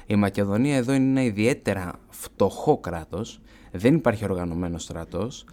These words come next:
δέχονται συνέχεια επιθετικές επιδρομές από Λυριούς και Παίονες. Συν της άλλης, έχεις και μια τους Αθηναίους και μια τους Θηβαίους να θέλουν να επεκταθούν. Αλλά να επιστρέψουμε στους δικούς μας. Πεθαίνει ο Αμίντας σε μεγάλη ηλικία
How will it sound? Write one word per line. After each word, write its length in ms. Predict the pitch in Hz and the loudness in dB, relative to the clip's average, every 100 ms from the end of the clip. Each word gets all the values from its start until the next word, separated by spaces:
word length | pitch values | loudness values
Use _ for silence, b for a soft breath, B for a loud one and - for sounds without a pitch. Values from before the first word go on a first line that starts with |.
| B B | B B
δέχονται 400 | 101 123 135 120 | -2 0 0 0
συνέχεια 500 | 110 - 104 143 - | -2 -2 0 0 -2
επιθετικές 520 | 104 - 98 - 113 | -4 -4 -6 -2 -4
επιδρομές 460 | 110 101 95 95 95 | -2 -6 -4 -4 -4
από 180 | 98 92 | -6 -6
Λυριούς 500 | 92 90 95 95 - | -4 -2 -2 -2 -6
και 120 | 82 | -12
Παίονες. 600 | - 87 82 - - - - B B B | -6 -6 -6 -8 -10 -14 -20 B B B
Συν 320 | - 143 165 | 0 2 2
της 200 | 117 - | 0 2
άλλης, 500 | 101 107 139 170 - - | 2 4 0 -4 -12 -6
έχεις 200 | 139 - | -6 0
και 100 | - | 2
μια 140 | 147 | 2
τους 120 | 147 | 0
Αθηναίους 580 | 127 113 139 143 131 - b b | -4 -2 0 0 -2 -8 b b
και 120 | - 113 | 0 4
μια 160 | 135 | 4
τους 100 | 131 | 4
Θηβαίους 380 | - 113 147 156 | -2 2 4 4
να 80 | 139 | 0
θέλουν 220 | 147 139 | 0 0
να 60 | 135 | 0
επεκταθούν. 640 | - - 120 113 92 87 _ _ _ B B B B B B B | -4 -8 -6 -4 -4 -6 _ _ _ B B B B B B B
Αλλά 180 | 101 104 | -2 0
να 60 | |
επιστρέψουμε 460 | 104 - 123 117 98 | 0 2 2 2 -8
στους 120 | - | -6
δικούς 240 | 107 98 - | -4 -4 -6
μας. 140 | - b b - | -16 b b -4
Πεθαίνει 380 | 95 - 143 160 | -4 2 2 4
ο 60 | |
Αμίντας 520 | 104 107 113 - - - | 2 2 0 -2 -6 -12
σε 180 | - 107 | -6 -4
μεγάλη 480 | 92 87 110 120 101 | -4 -2 0 2 2
ηλικία 640 | 87 78 - 82 82 123 | -2 -6 -10 -8 -8 -8